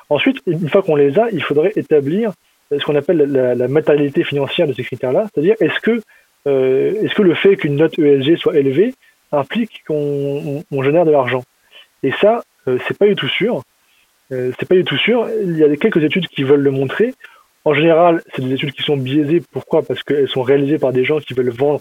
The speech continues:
ces données. Et, et, et surtout, le, le peu d'effets qu'on a montrés récemment sur la surperformance des, des, des entreprises à, à fort, euh, à forte note E S G, en fait, nous qui sommes spécialistes de risque premia,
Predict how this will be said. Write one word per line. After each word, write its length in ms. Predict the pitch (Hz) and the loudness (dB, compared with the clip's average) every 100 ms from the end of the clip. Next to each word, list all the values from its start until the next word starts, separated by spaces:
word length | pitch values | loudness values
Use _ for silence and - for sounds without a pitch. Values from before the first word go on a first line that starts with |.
| - | -6
ces 100 | 120 | -6
données. 140 | 156 - _ _ _ _ _ _ _ _ _ _ _ _ | -6 -10 _ _ _ _ _ _ _ _ _ _ _ _
Et, 300 | 156 170 196 | 0 2 2
et, 60 | 147 - | 0 0
et 80 | 170 | -2
surtout, 500 | - 151 - 240 262 - _ - | 0 -2 0 0 0 -4 _ -6
le, 260 | 143 143 | -2 0
le 160 | 147 139 | 0 -4
peu 260 | - 240 180 | -4 -2 0
d'effets 340 | 160 - 180 | -2 0 -2
qu'on 200 | 170 143 | -2 -2
a 80 | 139 | -2
montrés 600 | 143 151 - 170 170 170 | -2 -4 -2 -2 0 0
récemment 540 | 135 147 160 160 165 | 0 2 0 0 -2
sur 180 | 139 135 | -2 -2
la 120 | 127 | -2
surperformance 580 | - 160 151 156 156 135 | -2 -4 -2 0 -2 -2
des, 300 | 127 123 117 - _ _ | 0 0 -2 -8 _ _
des, 680 | 123 123 117 117 113 117 143 147 123 - | -6 -2 -2 -2 -2 -4 -6 -10 -12 -6
des 220 | 123 117 | -4 -2
entreprises 520 | 127 135 - 160 135 - 123 | -4 -6 0 0 0 -6 -6
à, 180 | 135 | -4
à 40 | 127 | -2
fort, 340 | - 170 139 | 2 4 4
euh, 300 | 131 120 120 - | 2 2 0 -4
à 80 | |
forte 240 | - 175 - | 0 0 2
note 220 | 151 143 | -2 2
E 180 | 131 127 | 2 2
S 60 | |
G, 180 | 123 220 - _ _ - - _ _ - | 0 -2 -4 _ _ -20 -20 _ _ -6
en 80 | 135 | 0
fait, 200 | 208 208 | 2 2
nous 300 | 170 175 208 | 0 2 0
qui 160 | - | -2
sommes 240 | 135 160 143 | 0 0 0
spécialistes 400 | - 135 143 135 | -4 -6 -4 0
de 80 | 131 | 0
risque 180 | 123 | 0
premia, 360 | - 143 147 | -4 -2 0